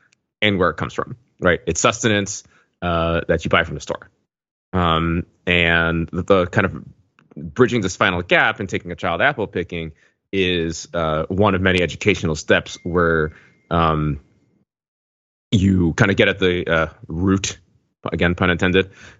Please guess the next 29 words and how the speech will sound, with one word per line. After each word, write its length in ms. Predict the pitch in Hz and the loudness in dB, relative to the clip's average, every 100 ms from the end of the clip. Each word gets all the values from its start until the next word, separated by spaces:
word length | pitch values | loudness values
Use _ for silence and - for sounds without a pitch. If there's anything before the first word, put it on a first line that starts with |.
| _ | _
um, 460 | 90 87 85 82 80 - | 2 2 2 0 -4 0
o-, 60 | 92 92 | 0 2
of 380 | 92 85 82 _ _ _ _ | 2 0 -6 _ _ _ _
a 160 | 92 90 | 0 2
certain 200 | - 98 | 2 0
phenomenon. 500 | 92 90 90 113 160 - _ _ _ _ - | 2 2 2 2 0 -6 _ _ _ _ -2
And, 720 | 90 85 82 82 82 82 82 - | 0 2 2 0 0 -2 -6 -8
uh, 320 | 85 82 80 - | -4 -2 -2 -2
you 80 | 98 | 0
say, 320 | 98 87 87 78 | 2 2 0 0
"This, 480 | 95 - - - - _ | 0 0 -6 -10 -16 _
this 200 | 117 110 | 0 2
is 120 | 107 | 2
it. 180 | 90 - | 0 0
This 160 | 104 117 | -2 2
is 120 | 101 | 0
its 120 | 95 | 0
essence. 440 | 76 - - - - _ _ _ _ | -2 -2 -10 -14 -18 _ _ _ _
Um, 520 | 85 78 78 78 78 - _ _ _ | 0 2 0 -2 -4 -8 _ _ _
this 280 | 104 101 - | 0 0 0
is 160 | 92 78 | -4 -4
the 60 | |
tree 340 | - 131 147 170 | -2 0 2 0
that 100 | - | -6
is 100 | 76 | -8
planted 300 | - 92 - | -2 -2 -2
in 80 | 82 | -4
the 120 | 73 73 | -2 0
earth, 300 | 135 - | 0 0